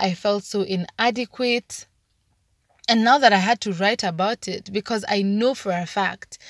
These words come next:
that I am not the only one who has felt this before. Let me tell you, I don't think I have any better example of putting myself out there than that. You know, sharing those moments when you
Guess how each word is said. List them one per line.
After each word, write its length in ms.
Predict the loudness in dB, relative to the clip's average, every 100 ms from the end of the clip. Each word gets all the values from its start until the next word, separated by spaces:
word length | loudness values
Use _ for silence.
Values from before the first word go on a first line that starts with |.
| -18 -18 -8
that 460 | 2 8 8 6 -2 -12 -10 -2
I 100 | 0
am 140 | 2 0
not 160 | -2
the 100 | -4
only 240 | -4 -4 -4
one 180 | -2
who 120 | -2 -2
has 240 | -4 -6
felt 240 | -6 -6
this 180 | -10 -12
before. 560 | -12 -12 -12 -12 -12 -16 _ _ _ _ _ _ _ _ _ _ _ _ _ _ _ _ _ _ _ _
Let 160 | 0 2
me 120 | 2
tell 240 | 0 0 0
you, 160 | 0 0
I 100 | 0
don't 240 | 0 -2
think 220 | -2 -2
I 60 | -2
have 340 | -2 -2 -4
any 260 | -2 -2 0
better 280 | 0 0 0
example 640 | -4 -4 -4 -4 -4 -6
of 180 | -6 -10
putting 280 | -6 -4 -2
myself 340 | -4 -6 -8
out 240 | -6 -10 -8
there 260 | -8 -8 -8
than 260 | -6 -6
that. 380 | -8 -10 -12 -14
You 140 | -6 -2
know, 160 | 0
sharing 500 | -2 2 4 4 2
those 260 | -2 -2 -4
moments 680 | -4 -2 0 -2 -2 -6 -8
when 180 | -4 -2
you 200 | -2 -4